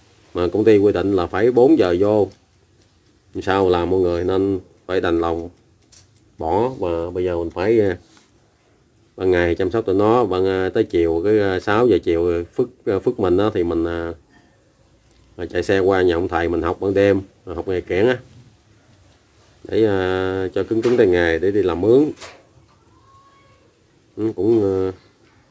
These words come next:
rồi ban ngày có, à, ông sư phụ, ổng, à, nhận kèo thì ổng dắt đi theo. Thì, à, ổng, à, trả lương, à, theo kiểu, à,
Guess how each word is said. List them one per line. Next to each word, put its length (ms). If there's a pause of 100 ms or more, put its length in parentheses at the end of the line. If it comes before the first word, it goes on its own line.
(340)
rồi 100
ban 140
ngày 320
có, 160
à, 440
ông 220
sư 140
phụ, 200
ổng, 220
à, 420 (760)
nhận 200
kèo 220
thì 80
ổng 160
dắt 120
đi 80
theo. 440 (1900)
Thì, 160
à, 320
ổng, 260
à, 340
trả 140
lương, 300
à, 140
theo 120
kiểu, 300
à, 800